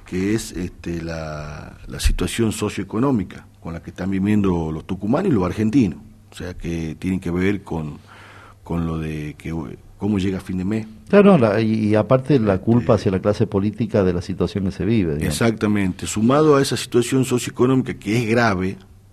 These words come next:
Speaker 1: que es grave, este, a eso hay que sumarle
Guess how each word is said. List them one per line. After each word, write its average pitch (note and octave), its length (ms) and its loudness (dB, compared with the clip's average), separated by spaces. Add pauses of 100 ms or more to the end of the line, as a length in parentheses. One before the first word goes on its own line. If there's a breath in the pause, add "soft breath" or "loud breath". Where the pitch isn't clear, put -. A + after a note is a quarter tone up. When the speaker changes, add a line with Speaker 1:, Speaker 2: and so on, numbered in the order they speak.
(180)
Speaker 1:
que F#2 140 -6
es F#2 80 -4
grave, F2 480 -4 (1000 soft breath)
este, D2+ 840 -10
a F2 60 -2
eso F2+ 180 -2
hay G2 40 -6
que G#2 80 -6
sumarle G#2 680 0